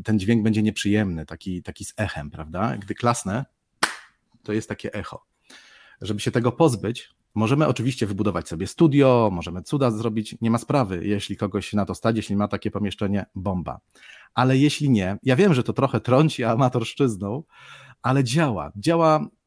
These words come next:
myślę, że nawet sam, tak samo dobrze jak profesjonalne studio. Co trzeba zrobić? Otóż wejść do takiego pomieszczenia, do takiego pokoju, nie wiem, może poprosić rodzinę, żeby można było zamknąć się na przykład w pokoju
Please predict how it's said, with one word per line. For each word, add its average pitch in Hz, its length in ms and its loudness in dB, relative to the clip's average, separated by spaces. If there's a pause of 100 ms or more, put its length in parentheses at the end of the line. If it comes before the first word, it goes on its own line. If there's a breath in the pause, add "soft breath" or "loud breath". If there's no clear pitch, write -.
(140)
myślę, 170 260 -2
że 135 80 0
nawet 156 260 0
sam, 147 180 0
tak 160 220 -2
samo 131 220 -2
dobrze 120 540 -2 (100)
jak 107 340 -2 (100)
profesjonalne 107 640 -4
studio. 78 320 -10
Co 214 140 -2
trzeba 202 180 2
zrobić? 92 460 -4 (760 soft breath)
Otóż - 500 -2
wejść 107 420 0 (220)
do 113 180 0
takiego 147 340 2
pomieszczenia, 87 680 -2
do 78 140 -8
takiego 98 360 -4
pokoju, 90 560 -4
nie 95 120 -4
wiem, 80 120 -8
może 87 320 -6 (100)
poprosić 101 480 -4
rodzinę, 98 420 0
żeby 87 320 -4
można 92 280 -4
było 85 160 -8
zamknąć 101 400 -2
się 87 120 -4
na 82 100 -4
przykład - 240 -10
w - 40 -20
pokoju 80 520 -6